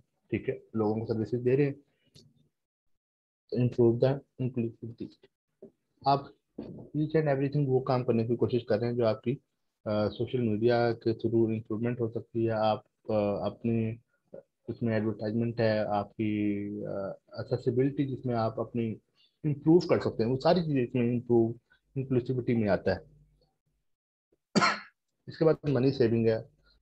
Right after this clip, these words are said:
लोग पैसा कमा रहे हैं, ठीक है, अ, environmental impact भी positive जा रहा है और sustainability है, customizable office है, क्लोजी क्लॉथ है, मतलब यही कपड़े वगैरह का जो है, अ, सेल एंड, अ,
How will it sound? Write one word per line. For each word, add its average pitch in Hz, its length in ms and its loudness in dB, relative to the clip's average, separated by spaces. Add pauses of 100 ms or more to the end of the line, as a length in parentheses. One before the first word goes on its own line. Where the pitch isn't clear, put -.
(140)
लोग 110 180 2
पैसा 113 220 0
कमा 107 240 0
रहे 113 140 0
हैं, 107 100 -10 (560)
ठीक 110 260 0
है, 110 240 2 (200)
अ, 107 60 -2
environmental 107 720 0
impact 110 360 0
भी 120 80 2
positive 107 440 0
जा 104 160 2
रहा 98 120 0
है - 60 -8 (1000)
और 110 520 2
sustainability 110 720 0
है, 110 280 0 (500)
customizable 113 600 0
office 110 380 0
है, 104 280 0 (360)
क्लोजी 131 320 6
क्लॉथ 117 360 2
है, 113 80 -4
मतलब 117 240 -8 (140)
यही 127 360 -4 (280)
कपड़े 113 260 0
वगैरह 107 480 2
का 104 280 0
जो 104 140 0
है, 101 240 -2 (480)
अ, 110 100 4
सेल 107 200 0
एंड, 110 220 0
अ, 101 680 -4